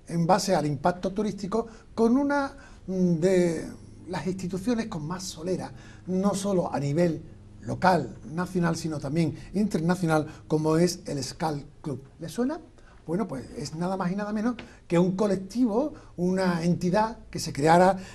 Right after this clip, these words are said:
eh, en París allá por el año mil novecientos treinta y dos y que en la Costa del Sol recala en mil novecientos cincuenta y ocho, existiendo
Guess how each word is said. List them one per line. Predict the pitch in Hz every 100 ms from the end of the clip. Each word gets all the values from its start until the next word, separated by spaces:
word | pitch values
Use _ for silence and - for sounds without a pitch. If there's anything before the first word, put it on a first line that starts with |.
| -
eh, | 156 170 170 160
en | 156
París | - 156 190 170 -
allá | 151 175
por | 185
el | 151
año | 180 180 139 - -
mil | 160 190 190
novecientos | 160 143 175 175
treinta | 190 196 214
y |
dos | 170 165 -
y | 220
que | 220 226 226 - -
en | 175
la | 170
Costa | 196 190 202
del | 214
Sol | 190 208 220 - -
recala | 160 170 170 170 185 - -
en | 156 160
mil | 175
novecientos | 185 180 185 202 220
cincuenta | 208 180 139
y | 165
ocho, | 208 170 - - -
existiendo | 180 190 185 - 285 311 339